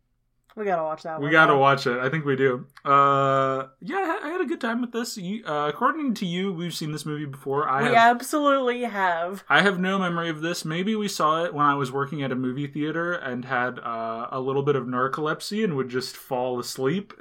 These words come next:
Speaker 2: during,
Speaker 1: I don't think
Speaker 2: during
Speaker 1: you were
Speaker 2: movies.
Speaker 1: asleep. This is just a problem that we run into where we definitely watch things and you have no recollection of it ever again.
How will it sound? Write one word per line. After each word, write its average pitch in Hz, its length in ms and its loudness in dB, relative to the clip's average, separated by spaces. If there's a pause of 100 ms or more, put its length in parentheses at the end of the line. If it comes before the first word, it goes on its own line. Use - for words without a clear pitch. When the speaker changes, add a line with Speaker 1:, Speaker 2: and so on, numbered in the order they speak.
(200)
Speaker 2:
during, 175 240 -2
Speaker 1:
I 180 60 0
don't 320 200 0
think 359 60 0
Speaker 2:
during 320 180 2
Speaker 1:
you 233 60 4
were 208 180 6
Speaker 2:
movies. 190 220 2
Speaker 1:
asleep. 185 480 -2
This 262 180 0
is 359 220 -2
just 320 200 -6
a 247 60 -2
problem 202 480 -4
that 185 160 -6
we 190 140 -4
run 180 240 -4
into 175 420 -10
where 175 220 -6
we 196 140 -4
definitely 202 580 -4
watch 175 300 -6
things 220 440 -10 (380)
and 180 160 -8
you 190 80 -6
have 175 240 -8
no 180 320 -2
recollection 175 720 -6
of 165 120 -12
it 165 140 -12
ever 165 320 -8
again. 165 440 -14